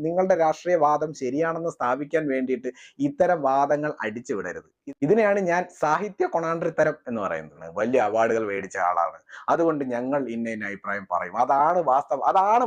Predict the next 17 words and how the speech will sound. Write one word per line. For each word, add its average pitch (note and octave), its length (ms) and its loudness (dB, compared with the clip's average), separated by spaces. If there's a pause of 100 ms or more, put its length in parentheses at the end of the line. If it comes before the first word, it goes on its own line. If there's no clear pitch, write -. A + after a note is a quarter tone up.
വാസ്തവം G#3+ 380 2
എന്ന് G#3+ 160 -4
പറഞ്ഞ് G3 280 0
താങ്കളുടെ F3+ 400 2
ചർദിൽ D#3 300 0
വാരി C#3+ 240 4
തിന്നുന്നവന്മാരുണ്ട്. D3 600 0 (380)
പക്ഷെ D#3 180 2 (100)
എല്ലാരെയും F#3 440 4 (100)
ആ C3 40 -8 (100)
കൂട്ടത്തിൽ A#2+ 380 -10
പെടുത്തരുത്. F#2+ 400 -10
എന്തിനാണ് C4+ 400 4
നിങ്ങൾ A#3 240 2
തെളിവ് F3+ 260 4
ചോദിക്കുന്നത്? D3+ 420 -2 (140)
നിങ്ങൾ G#3 220 2